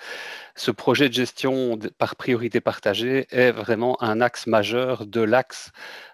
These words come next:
euh, confiance et responsabilisation et aussi de valorisation de l'engagement. Euh, dans le chantier de nouvelles façons de travailler, on a, euh, mis énormément de choses en place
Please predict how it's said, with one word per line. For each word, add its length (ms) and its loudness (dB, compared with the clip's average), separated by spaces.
euh, 160 -2
confiance 600 -2
et 40 0
responsabilisation 1120 -2
et 100 2
aussi 280 -2
de 80 -6
valorisation 760 0
de 120 4
l'engagement. 600 2
Euh, 500 4
dans 180 2
le 60 2
chantier 300 0
de 60 0
nouvelles 220 4
façons 280 0
de 60 -4
travailler, 420 2
on 220 2
a, 320 4
euh, 260 2
mis 280 -4
énormément 520 2
de 60 -6
choses 260 0
en 100 2
place 480 0